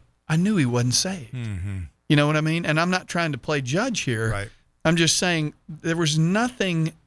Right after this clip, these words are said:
Speaker 1: in that conversation that made me believe that there
Speaker 2: Right.
Speaker 1: was true repentance
Speaker 2: Right.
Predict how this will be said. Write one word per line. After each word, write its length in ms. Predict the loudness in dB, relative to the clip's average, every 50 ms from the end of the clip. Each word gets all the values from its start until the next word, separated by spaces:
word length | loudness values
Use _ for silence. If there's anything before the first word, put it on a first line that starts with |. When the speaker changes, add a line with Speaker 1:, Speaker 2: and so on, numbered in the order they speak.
| _ _ _ _ 0
Speaker 1:
in 140 | 2 2
that 200 | 2 2 0 -2
conversation 880 | -4 -2 -2 -2 -2 -2 -2 -2 0 0 0 0 0 0 0 0 0 -2
that 180 | -2 -4 -4 -2
made 380 | 0 0 2 2 2 0 0 0
me 360 | 0 2 2 2 2 0 -2 _ _ _ _ _ -4 0
believe 540 | 0 2 4 4 4 4 4 2 2 0 0
that 160 | 0 0 2
there 100 | 0 0
Speaker 2:
Right. 40 | 0
Speaker 1:
was 160 | 2 0 -2
true 260 | -2 -2 -2 -2 0 0
repentance 880 | 0 -2 -2 -2 -2 0 0 0 0 -2 -4 -8 -6 -4 -4 -4 -4 -4
Speaker 2:
Right. 160 | -8 -10 -12